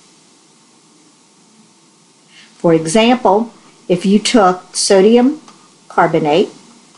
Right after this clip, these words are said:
and added hydrochloric acid, you would get sodium chloride, water, oops, and carbon dioxide gas. You might not see the formation of these two,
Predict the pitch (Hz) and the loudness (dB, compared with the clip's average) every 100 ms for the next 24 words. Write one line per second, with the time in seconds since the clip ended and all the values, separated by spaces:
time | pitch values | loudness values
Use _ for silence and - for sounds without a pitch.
0 | _ _ 165 160 - 220 233 185 196 220 | _ _ -6 -4 -2 0 2 0 -2 -2
1 | - 185 180 - 160 - - - 240 240 | -2 -2 -4 -4 -6 -6 -6 -2 -2 -2
2 | - - 240 - - - _ - 196 170 | -4 -2 -4 -6 -20 -20 _ -2 2 2
3 | 156 - 277 226 214 - - - - - | 0 0 0 2 2 -2 -10 -20 -18 -4
4 | 175 165 240 254 190 170 156 156 202 233 | 0 2 2 2 0 2 2 0 -2 -4
5 | - _ _ _ _ _ _ 170 208 240 | -16 _ _ _ _ _ _ 0 2 0
6 | 151 226 - - _ _ _ 302 - - | -2 -6 -8 -20 _ _ _ -8 -6 -8
7 | - - - 190 196 196 196 190 190 190 | -8 -12 -6 0 2 2 4 4 2 0
8 | 208 - _ - 170 170 165 156 151 143 | -4 -12 _ -4 -2 0 0 0 0 -2
9 | 151 - 156 135 143 - - - - - | -4 -6 -4 -4 -4 -8 -8 -6 -4 -6
10 | 208 - - - - - 180 208 269 277 | -6 -8 -10 -16 -14 0 2 4 2 0
11 | 233 214 - - 220 190 - 196 185 175 | -2 -2 -2 0 2 0 0 0 2 0
12 | 175 180 160 202 302 311 - - 185 175 | 0 -4 0 2 4 2 0 0 2 2